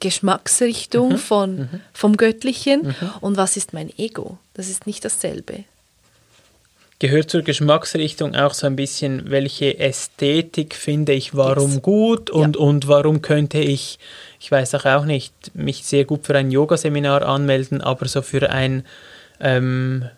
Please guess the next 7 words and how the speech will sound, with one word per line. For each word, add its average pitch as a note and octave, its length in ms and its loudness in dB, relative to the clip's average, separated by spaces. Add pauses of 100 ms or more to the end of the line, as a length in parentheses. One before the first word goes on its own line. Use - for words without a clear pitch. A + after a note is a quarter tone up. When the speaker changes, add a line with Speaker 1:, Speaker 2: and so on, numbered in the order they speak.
(280)
Speaker 2:
nacktes C3+ 500 -4
Laban C3+ 560 2
tanzen C3+ 480 -2
irgendwie B2+ 340 -2
nicht B2+ 300 -4
so C3+ 80 -4
sehr. C#3+ 340 -10